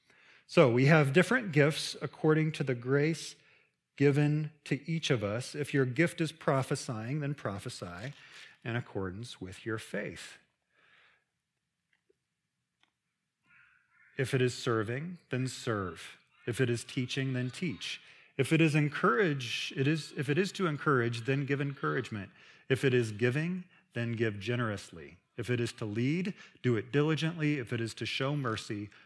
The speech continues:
do it cheerfully. Not easy things to do,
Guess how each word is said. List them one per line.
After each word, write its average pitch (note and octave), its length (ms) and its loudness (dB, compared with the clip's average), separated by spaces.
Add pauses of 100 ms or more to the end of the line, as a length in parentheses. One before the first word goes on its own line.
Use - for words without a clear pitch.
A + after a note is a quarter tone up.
(140)
do G#2+ 120 -2
it F#2+ 100 -10
cheerfully. F#2 580 -8 (2000)
Not A#2+ 300 -2 (1000)
easy G#2 460 -8
things F#2 340 -18
to - 80 -12
do, C#3 260 -6